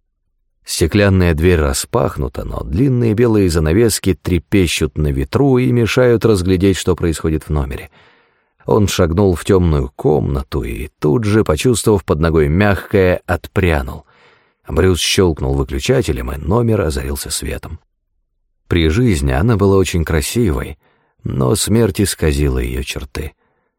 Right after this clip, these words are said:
Одна рука откинута в сторону, вторая согнута и спрятана за спиной. Глаза открыты, на лице застыла улыбка. Довольно странно для человека с рассечённым горлом.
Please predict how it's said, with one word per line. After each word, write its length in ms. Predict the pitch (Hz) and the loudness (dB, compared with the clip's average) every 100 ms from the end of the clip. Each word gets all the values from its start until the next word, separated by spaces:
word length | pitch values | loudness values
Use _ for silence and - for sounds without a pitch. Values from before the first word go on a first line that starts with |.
| _ _ _ | _ _ _
Одна 340 | - 62 98 | -6 -2 2
рука 300 | 107 95 98 | 2 2 2
откинута 400 | 87 - 90 78 | 2 2 0 0
в 60 | 71 | -4
сторону, 560 | - - 135 117 71 60 | -6 -2 0 2 0 -4
вторая 440 | - 101 127 104 | -2 0 2 2
согнута 640 | - - 131 113 110 104 | 0 0 2 2 0 2
и 100 | 92 | 0
спрятана 540 | 80 - 85 76 67 67 | 0 -2 -2 0 -2 -4
за 120 | 71 | -6
спиной. 520 | - 62 64 71 - _ _ _ | -8 -8 -8 -10 -14 _ _ _
Глаза 460 | 78 71 78 80 71 | -2 0 2 2 0
открыты, 680 | - 95 127 90 - 76 80 - | -2 0 0 0 -6 -10 -12 -4
на 140 | 110 | 0
лице 380 | 113 101 - 113 | 0 0 0 0
застыла 400 | 87 - 73 65 | 0 -2 -4 -4
улыбка. 480 | - - - - - _ _ _ _ _ _ _ _ - | -8 -12 -14 -16 -18 _ _ _ _ _ _ _ _ -10
Довольно 460 | 67 82 139 139 | -2 2 2 2
странно 600 | 127 - 120 143 123 95 | 2 0 0 0 2 2
для 200 | 78 78 | 2 0
человека 580 | 73 78 71 87 95 90 | 0 0 2 4 2 2
с 100 | 78 | -2
рассечённым 800 | 76 69 73 - 67 64 62 64 | -2 -4 -6 -4 -4 -4 -6 -6
горлом. 460 | 65 64 - 85 | -6 -6 -8 -12